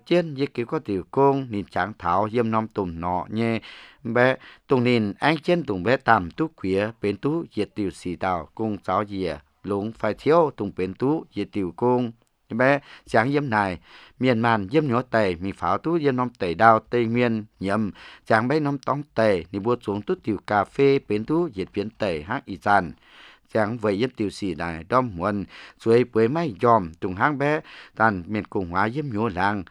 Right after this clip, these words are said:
tò, bún, bên làn mèo xanh, tò xuống miền màn, mình pháo yếm phiến tẩy trường sơn hang.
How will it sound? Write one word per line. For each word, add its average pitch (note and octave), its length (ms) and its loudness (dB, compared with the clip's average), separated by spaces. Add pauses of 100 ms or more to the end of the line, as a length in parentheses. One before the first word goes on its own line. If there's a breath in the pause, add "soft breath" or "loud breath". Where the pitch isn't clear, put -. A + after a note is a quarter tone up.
(120)
tò, G2 320 4 (480)
bún, B2+ 260 -2 (540 loud breath)
bên A#2 180 2
làn G#2 200 2
mèo F#2+ 240 -2
xanh, B2+ 440 2 (100)
tò G#2+ 160 4 (100)
xuống G#2 260 -2
miền F#2+ 260 -4
màn, F#2+ 280 -2 (100)
mình G2+ 180 -6
pháo F2+ 160 0
yếm A#2 160 -4 (100)
phiến G2+ 260 -2 (100)
tẩy E2+ 260 -2
trường D#2+ 340 -6
sơn A2 220 0
hang. G#2+ 300 4